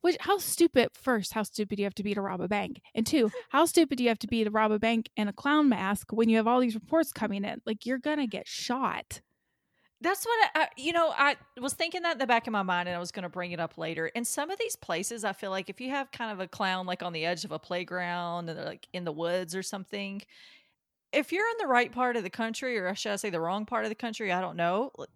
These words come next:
Speaker 2: somebody might take matters into their own hands and just take a shot
Speaker 1: Yes.
Speaker 2: at you. <laughs>
Speaker 1: You're messing with children. You don't do
Speaker 2: Yeah.
Speaker 1: that. You don't do that.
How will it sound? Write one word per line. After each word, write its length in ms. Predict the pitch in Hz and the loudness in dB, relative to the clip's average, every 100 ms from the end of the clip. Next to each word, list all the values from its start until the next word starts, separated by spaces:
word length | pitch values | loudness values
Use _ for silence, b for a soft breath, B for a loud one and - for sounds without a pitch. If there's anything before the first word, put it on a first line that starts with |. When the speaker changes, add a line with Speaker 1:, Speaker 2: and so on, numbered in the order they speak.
| - | -8
Speaker 2:
somebody 540 | - 294 349 381 403 | -2 0 2 2 2
might 220 | 214 185 | 0 0
take 160 | 226 208 | -2 0
matters 360 | 180 170 180 | 0 0 -2
into 160 | 185 202 | -8 -6
their 160 | 175 170 | -4 -2
own 120 | 160 | -4
hands 360 | 185 160 151 170 | -8 -8 -10 -12
and 80 | |
just 440 | 160 156 165 - - _ _ _ - | -8 -6 -6 -8 -12 _ _ _ -2
take 160 | 233 | 0
a 40 | 320 | 2
shot 100 | 359 | 2
Speaker 1:
Yes. 140 | 247 | 2
Speaker 2:
at 200 | 175 - | 0 -2
you. 360 | 202 247 254 - | -2 -2 -4 -4
<laughs> 40 | |
Speaker 1:
You're 160 | - 240 | 4 6
messing 380 | 247 269 339 269 | 6 4 4 4
with 140 | 220 - | 4 2
children. 640 | - 220 214 190 180 175 - | 0 0 0 -4 -6 -6 -4
You 140 | 202 | 0
don't 260 | 214 214 202 | 2 0 2
do 60 | |
Speaker 2:
Yeah. 220 | 214 196 175 | 2 4 2
Speaker 1:
that. 220 | 185 - | 0 -2
You 220 | 202 208 185 | 0 0 2
don't 280 | 202 196 - | 2 2 0
do 180 | 185 170 | 0 0
that. 280 | 170 175 | -2 -6